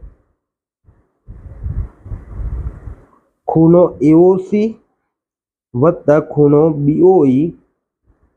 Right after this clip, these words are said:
બરાબર કેટલા છે? સો અંશ. બરોબર, ક્લિયર મિત્રો?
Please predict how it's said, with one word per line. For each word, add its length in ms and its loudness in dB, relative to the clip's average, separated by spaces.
બરાબર 460 2
કેટલા 240 2
છે? 140 0
સો 140 0
અંશ. 220 -12
બરોબર, 380 2
ક્લિયર 260 2
મિત્રો? 260 2